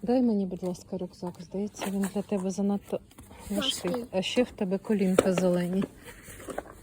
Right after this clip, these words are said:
Speaker 1: Ти по травичці гралася?
Speaker 2: Так.
Speaker 1: Так, ми на території школи. Ворота були відчинені. Ну, не відчинені самі двері, але н-, не на замку. Тож ми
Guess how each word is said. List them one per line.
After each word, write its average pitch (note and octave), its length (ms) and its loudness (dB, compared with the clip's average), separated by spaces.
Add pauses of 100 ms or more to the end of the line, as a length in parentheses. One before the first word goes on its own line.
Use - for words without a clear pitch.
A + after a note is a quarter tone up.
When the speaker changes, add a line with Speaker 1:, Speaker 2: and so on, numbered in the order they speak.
(420)
Speaker 1:
Ти B3 80 0
по A3+ 160 0
травичці C4 560 2
гралася? G#3 520 0 (200)
Speaker 2:
Так. G#4+ 200 -2 (240)
Speaker 1:
Так, - 320 -16 (100)
ми G#3 100 2
на A3 140 4
території G3 640 0
школи. - 440 -2 (920)
Ворота G#3 380 8
були F3+ 280 4
відчинені. F#3+ 680 2 (180)
Ну, G#3+ 80 6
не G3+ 220 8
відчинені G#3 720 4
самі G3+ 400 2 (920)
двері, A3+ 400 4
але G3 320 4 (180)
н-, G3 220 2
не G3 200 4
на G#3 180 6
замку. G3 440 0 (1300)
Тож - 240 -14
ми G3 120 -4